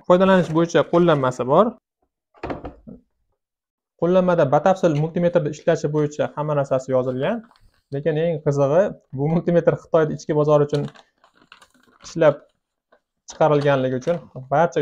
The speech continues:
yo'riqnomasi Xitoy tilida, inglizcha yoki rus tilida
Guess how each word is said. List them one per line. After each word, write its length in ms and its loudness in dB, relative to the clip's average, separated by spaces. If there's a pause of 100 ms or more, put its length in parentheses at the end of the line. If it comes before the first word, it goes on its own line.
yo'riqnomasi 800 0 (520)
Xitoy 200 2
tilida, 280 -4 (1600)
inglizcha 500 -2
yoki 380 -2
rus 160 -6
tilida 260 -2